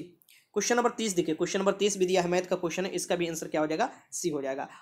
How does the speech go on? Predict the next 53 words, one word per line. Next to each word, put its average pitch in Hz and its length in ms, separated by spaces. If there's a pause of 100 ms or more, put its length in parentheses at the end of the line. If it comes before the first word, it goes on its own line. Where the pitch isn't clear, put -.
(100)
अब 190 80
चलिए 202 220
आगे 175 140
देखते 156 220
हैं, 185 40
क्वेश्चन 220 220
नंबर 240 140
इकतीस 220 320
है, 202 40
निम्नलिखित 202 400
में 214 100
कौन 220 200
सा 214 140
राज्य 180 300 (280)
पड़ोसी 208 320
देश 226 200
भूटान 190 340
के 226 100
साथ 208 160
सीमा 202 280
नहीं 196 160
बनाता? 147 340 (240)
तो 208 60
भूटान 196 380
के 233 100
साथ 233 240
चार 214 260
राज्य 208 220
ऐसे 196 180
हैं 208 80
सीमा 190 240
जो 185 120
बनाते 175 320
हैं, 180 140 (200)
एक 185 160
तो 185 60
असम 175 320
है, 196 120 (220)
पश्चिम 175 280
बंगाल 170 320
है, 190 100
अरुणाचल 165 580
प्रदेश 180 400
है, 208 100 (220)
और 180 80
एक 214 240
राज्य 190 200
और 190 180
याद 180 240
कीजिए 170 240
कौन 165 200
सा 160 120
है, 214 180